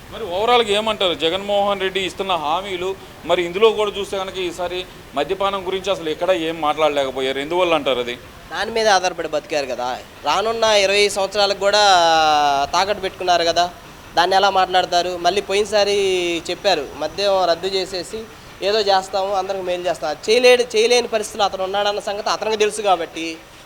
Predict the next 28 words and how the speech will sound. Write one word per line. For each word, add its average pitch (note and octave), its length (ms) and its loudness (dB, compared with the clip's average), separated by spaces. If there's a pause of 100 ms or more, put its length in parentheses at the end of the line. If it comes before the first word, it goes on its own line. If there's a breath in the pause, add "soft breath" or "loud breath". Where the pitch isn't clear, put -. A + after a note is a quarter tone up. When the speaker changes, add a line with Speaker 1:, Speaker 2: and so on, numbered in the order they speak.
(120)
Speaker 2:
పోయినసారి A3+ 460 2
చెప్పావు A3 300 0
కదా, G#3 500 0 (340)
ఆ D#3+ 100 2
ఐదు G3 140 -4
సంవత్సరాలు A3+ 340 0
నువ్వేం G#3 260 -2
చేయలేదు, G#3 200 -4
మళ్ళీ G#3+ 180 -4
ఇంకోసారి G#3 420 -2
చెబితే G3+ 220 -6 (100)
చెప్పులతో, G#3+ 480 -2 (200)
అంటే D3+ 140 -8
మన E3+ 140 -8
నన్ను D3+ 260 -8
రాళ్ళతో G#3 340 0
కొట్టారు, G3 360 -6
చెప్పులతో G#3 360 -4
కొడతారని F#3 440 -2
భయంతో A#3+ 320 0
అది F3 140 -8
చెప్పలేదు. C#3 280 -10 (880)
Speaker 1:
మరి F#3 120 -8
అయితే G#3 180 -4
కనుక A3+ 180 -8
ఇప్పుడు, G#3+ 220 -12
ఇప్పుడు F#3+ 360 -10
మరి G#3 460 -6